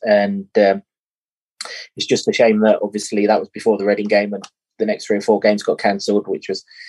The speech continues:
bit unfortunate. But this guy is stepping up big time, isn't he? Um,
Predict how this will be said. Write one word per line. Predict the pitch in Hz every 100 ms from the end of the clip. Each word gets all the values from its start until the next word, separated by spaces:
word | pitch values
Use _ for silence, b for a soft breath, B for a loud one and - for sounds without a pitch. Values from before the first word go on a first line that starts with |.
| B B B _ -
bit | 120
unfortunate. | 110 120 - 123 - _
But | 120 - - _ _ -
this | 143 -
guy | 123 113
is | 107 -
stepping | - 117 113
up | 110 -
big | 113 -
time, | - 90 101
isn't | 107 98
he? | 92 95 95
Um, | 101 98 98